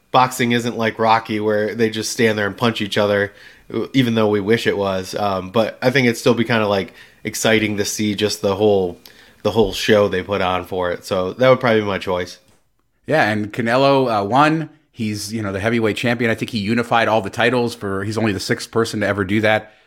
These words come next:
Speaker 2: So it was a big event. It
Speaker 1: It's
Speaker 2: would've
Speaker 1: like,
Speaker 2: been cool to go
Speaker 1: it's
Speaker 2: to.
Speaker 1: like European soccer. Like, you don't, you don't really know.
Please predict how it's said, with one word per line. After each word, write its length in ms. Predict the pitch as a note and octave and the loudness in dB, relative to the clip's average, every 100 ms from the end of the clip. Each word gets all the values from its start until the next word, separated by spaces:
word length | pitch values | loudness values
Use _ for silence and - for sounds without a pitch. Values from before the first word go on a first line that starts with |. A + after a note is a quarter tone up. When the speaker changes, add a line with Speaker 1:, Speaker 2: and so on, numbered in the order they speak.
| - | -8
Speaker 2:
So 100 | A2+ | -4
it 60 | |
was 100 | A#2+ | -2
a 40 | A2+ | 0
big 180 | C3+ C#3 | 0 2
event. 240 | A2+ A#2 | 2 0
It 40 | |
Speaker 1:
It's 40 | G#2 | 2
Speaker 2:
would've 120 | D#3 | 2
Speaker 1:
like, 80 | A#2+ | 2
Speaker 2:
been 80 | F#2+ | -2
cool 160 | A#2 | -4
to 60 | G#2 | -4
go 140 | G2+ | -4
Speaker 1:
it's 140 | G2+ - | -4 0
Speaker 2:
to. 80 | |
Speaker 1:
like 160 | C#3+ B2+ | 0 2
European 440 | C#3 C3+ C#3+ C3 | 0 0 0 -2
soccer. 460 | B2 B2+ B2 G2+ F#2+ | 2 2 2 -2 -2
Like, 240 | F#2+ F#2 | -4 -6
you 100 | G#2 | -8
don't, 320 | G2+ G#2 - E2 | -4 -4 -6 -4
you 140 | A2+ | -2
don't 160 | G#2 F#2+ | 0 0
really 180 | G#2 | -2
know. 360 | G2+ G2+ F#2+ | -2 -2 -4